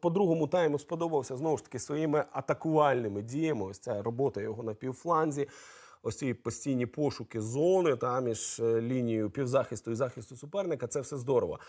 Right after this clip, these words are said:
Але, е, зрештою, Конопля пласувався, та, коли перший м'яч забивали, там Конопля пласувався, допомагав йому Калюжний, і пішла передача на Оліса. Тобто десь теж таки, знаєте, в оборонних моментах, е, хотілося, щоб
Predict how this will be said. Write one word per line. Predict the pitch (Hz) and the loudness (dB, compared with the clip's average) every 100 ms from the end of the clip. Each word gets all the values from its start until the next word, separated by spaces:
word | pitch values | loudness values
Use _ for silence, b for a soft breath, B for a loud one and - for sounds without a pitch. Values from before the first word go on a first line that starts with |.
| B B | B B
Але, | 117 151 165 | 4 6 6
е, | - 123 135 120 104 101 | 2 0 2 2 2 -2
зрештою, | 110 151 143 151 139 135 135 123 | 0 0 0 0 0 0 -2 -4
Конопля | - 139 151 127 117 110 107 98 95 92 85 - _ b b b b b _ _ _ | -2 2 0 2 2 4 2 -2 -4 -10 -16 -20 _ b b b b b _ _ _
пласувався, | 135 120 147 156 147 117 | -4 -2 0 4 4 0
та, | 101 123 | -8 -8
коли | 101 101 | -8 -8
перший | - 107 - | -4 -6 -4
м'яч | 117 107 101 | -6 -4 -4
забивали, | 101 123 165 143 | -8 -6 -6 -6
там | - - | -8 -12
Конопля | 110 117 117 - | -6 -4 -4 -6
пласувався, | - 117 135 143 151 - 120 | -14 -14 -8 -4 -4 -4 -8
допомагав | 107 110 104 107 110 | -8 -8 -6 -6 -4
йому | 107 | -6
Калюжний, | 107 117 147 127 98 | -6 -4 -4 -4 -10
і | - | -16
пішла | - 110 113 | -20 -14 -12
передача | 113 110 113 120 | -10 -8 -8 -8
на | 123 | -10
Оліса. | 135 156 165 - | -10 -8 -10 -12
Тобто | - - | -16 -14
десь | 131 127 | -6 -6
теж | - 135 131 | -4 -10 -10
таки, | - - | -16 -14
знаєте, | 107 120 113 | -6 -4 -2
в | 104 | -4
оборонних | 113 139 143 117 | 0 2 2 0
моментах, | 120 127 147 131 113 B B B B B - | 0 2 2 0 -2 B B B B B 0
е, | 110 117 110 | 4 4 2
хотілося, | - 123 147 123 - | 0 0 2 2 0
щоб | - 123 | -6 -10